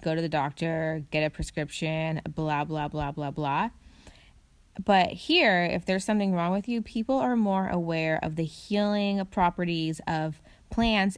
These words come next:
and of the earth, okay? There are a lot of different spices available, a lot of different oil shops, and I have had no problem finding anything of the sort that I need in those,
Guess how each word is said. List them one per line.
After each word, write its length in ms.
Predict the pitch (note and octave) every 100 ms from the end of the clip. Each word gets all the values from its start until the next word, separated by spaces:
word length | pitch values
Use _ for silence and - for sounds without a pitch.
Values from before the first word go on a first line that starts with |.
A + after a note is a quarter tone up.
| -
and 500 | F3 E3+ E3 E3 E3+ -
of 380 | D#3+ D#3+ D#3+ F3
the 160 | F3 -
earth, 400 | D4+ F#3+ D#3+ -
okay? 460 | F3+ G3+ F3+ F#3+ A3+ - - -
There 220 | G#3+ A3+
are 220 | G#3 G#3
a 80 | F#3+
lot 320 | F3+ F3+ G3
of 140 | A3 A3
different 500 | G#3+ A3 G#3 G#3 - -
spices 520 | - - A3+ B3 G#3 F#3
available, 540 | F3 E3+ D#3+ D#3+ D#3+
a 40 |
lot 240 | D#3+ E3+ G3+
of 100 | G#3
different 340 | A3 G#3+ G3+
oil 300 | G3 G3+ F#3
shops, 560 | F#3 - D#3 D#3 E3 - -
and 460 | F3+ F3+ E3+ E3+ E3
I 140 | -
have 260 | F#3 G3 F3+
had 240 | F#3 F3+
no 380 | E3+ E3 F3 F3+
problem 640 | F3+ - F3+ F3+ F3 D#3 D#3+
finding 640 | E3 D#3+ D#3+ D#3+ D#3 D#3 - - - - - -
anything 580 | F#3+ F#3+ F#3 - E3+ D#3
of 120 | D3+
the 100 | D#3+
sort 260 | - E3 D#3
that 100 | D3+
I 100 | C#3+
need 380 | D#3 D3 C#3+ C#3+
in 220 | D#3 D#3
those, 580 | D#3+ E3 D#3+ D#3 D#3+